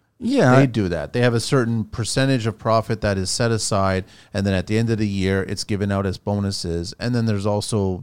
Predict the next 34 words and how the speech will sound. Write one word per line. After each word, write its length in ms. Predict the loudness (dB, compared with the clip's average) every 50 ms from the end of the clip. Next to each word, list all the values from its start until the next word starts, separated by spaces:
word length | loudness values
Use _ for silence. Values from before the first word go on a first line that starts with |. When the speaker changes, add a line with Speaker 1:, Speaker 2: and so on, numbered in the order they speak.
| -8 -6
Speaker 2:
dinners 400 | -6 -4 -2 -2 -4 -4 -4 -6
and 120 | -6 -6
get-togethers 760 | -6 -6 -6 -6 -8 -6 -6 -4 -4 -4 -4 -6 -6 -6 -6
and 240 | -6 -6 -6 -6 -8
just 200 | -8 -8 -6 -4
celebrations 680 | -4 -4 -4 -4 -4 -4 -4 -4 -4 -6 -8 -8 -6
about, 360 | -4 -2 -2 -2 -2 -4 -8 -12 -20 -20 -20 -20 -20 _ _ _ -2
"Guys, 380 | 0 2 2 2 0 -2 -6
we 240 | -2 2 4 4 4
did 220 | 2 0 -4 -6
it. 260 | -8 -12 -14 -16 -20 -20 -18 -18 -8 -4
The 100 | -2 2
Speaker 1:
Yeah. 540 | 6 8 8 10 10 10 8 8 6 4
Speaker 2:
team, 80 | 4 4
the 120 | 2 2
team, 400 | 2 4 4 4 6 4 4 2
we, 140 | 2 2 2
we 320 | 0 -2 -2 2 2 2 2
pulled 300 | 2 0 -2 -2 0 -2
this 180 | -2 -2 -2
off." 320 | -2 -2 -2 -4 -6 -10 -8
And 140 | -6 -4 -2
I, 80 | -2 -2
and 220 | 0 0 0 2 2
I 100 | 4 4
love 260 | 6 6 6 6 6
that 140 | 6 6 6
a 40 |
lot 240 | 6 6 6 6 6
of 80 | 6 4
these 160 | 2 2 2
other 180 | 2 2 0 0
smaller 360 | -2 -2 0 2 2 2 2
businesses 540 | 0 -2 -2 -4 -6 -6 -4 -4 -6 -6